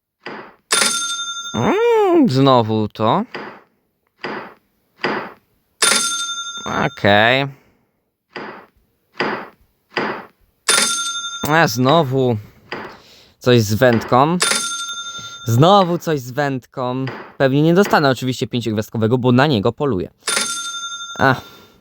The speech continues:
Ogólnie to musicie jakby zmienić, żeby wam ten zmieniło i wtedy chodzi o to, że nie tracicie tego talentu, dobra. A, kolejne jakieś gówno. A,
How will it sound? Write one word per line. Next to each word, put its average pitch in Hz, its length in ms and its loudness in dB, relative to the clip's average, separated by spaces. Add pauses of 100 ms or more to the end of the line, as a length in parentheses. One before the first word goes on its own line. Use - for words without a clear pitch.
(1120)
Ogólnie 175 360 6
to 190 80 2
musicie 175 300 0
jakby 160 180 0
zmienić, 156 540 2
żeby 156 460 4 (120)
wam 143 180 2 (140)
ten 190 220 2
zmieniło 160 440 0
i 156 100 0
wtedy 170 380 2 (420)
chodzi 156 280 2
o 160 60 4
to, 165 120 0
że 143 340 6
nie 147 240 4
tracicie 131 500 -4
tego 95 400 -8
talentu, 92 400 -4
dobra. 90 260 -2 (1080)
A, 214 240 4 (840)
kolejne 147 320 -2
jakieś 143 260 0
gówno. 127 420 2 (2250)
A, 170 180 2